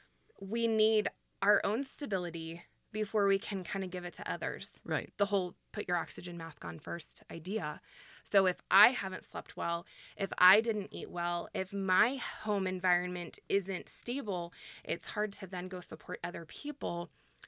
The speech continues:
Speaker 1: who need that stability.
Speaker 2: Well, and it seems to me, I think, as I said a few minutes ago, the compassion fatigue is an inevitable conclusion at times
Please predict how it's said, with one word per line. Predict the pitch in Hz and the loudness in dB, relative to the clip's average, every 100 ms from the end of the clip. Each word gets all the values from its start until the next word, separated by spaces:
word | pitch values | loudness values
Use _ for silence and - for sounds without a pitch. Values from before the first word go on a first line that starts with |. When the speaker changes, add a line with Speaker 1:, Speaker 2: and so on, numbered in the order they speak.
| _ _ | _ _
Speaker 1:
who | - 220 | -2 2
need | 202 175 | 2 0
that | 147 - | -4 -6
stability. | - 170 160 - - - - - - - | -10 -8 -8 -10 -14 -16 -18 -18 -18 -2
Speaker 2:
Well, | 233 214 | 2 4
and | 170 | 4
it | 139 | 0
seems | - 226 208 - | -2 0 2 0
to | - | -4
me, | 175 185 190 151 151 - _ | -2 2 2 2 0 -2 _
I | 127 156 | -4 -4
think, | - 165 - | -2 -4 -4
as | 110 160 | -4 -2
I | 170 | -2
said | 151 175 | -2 -2
a | 165 | -2
few | - 151 | -2 -2
minutes | 156 175 170 - | 0 0 -2 -6
ago, | 131 131 139 - - - - | -4 -4 -4 -8 -20 -14 -8
the | 151 | -6
compassion | - 143 175 190 208 165 | -6 -4 2 2 2 -2
fatigue | 147 156 - 165 151 143 - - - - | -4 -6 -6 -2 0 -2 -6 -20 -12 -2
is | 170 156 - _ _ | -2 -2 -6 _ _
an | - 170 | -4 -2
inevitable | 165 160 175 190 180 151 151 151 151 143 _ _ _ _ _ | 0 2 2 2 0 0 -2 0 -2 -6 _ _ _ _ _
conclusion | - 165 156 - 247 226 196 151 151 | -10 -8 -8 -4 0 0 0 -2 -4
at | - 160 - | 0 -2 -2
times | - 196 139 151 185 - | -2 0 0 0 -4 -8